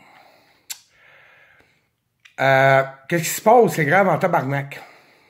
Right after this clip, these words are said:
C'est grave en tabarnak, qu'est-ce qui se passe? José Rivard, là, vient de se faire bloquer aujourd'hui. OK? Elle vient de se faire bloquer pour une vidéo qu'elle a tournée en deux mille dix-sept.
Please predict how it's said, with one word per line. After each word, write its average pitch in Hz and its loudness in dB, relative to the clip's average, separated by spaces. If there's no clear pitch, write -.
C'est 135 -8
grave 196 2
en 147 0
tabarnak, 180 -2
qu'est-ce - -12
qui - -16
se - -18
passe? 175 0
José 165 -2
Rivard, 220 4
là, 226 2
vient 175 0
de 170 0
se - -2
faire 170 2
bloquer 214 0
aujourd'hui. 165 0
OK? 120 -8
Elle 170 -2
vient 147 -2
de 160 2
se - -2
faire 165 2
bloquer 220 0
pour 156 0
une 165 4
vidéo 190 2
qu'elle 151 -2
a 147 2
tournée 180 0
en 143 0
deux 185 2
mille 208 2
dix-sept. - -6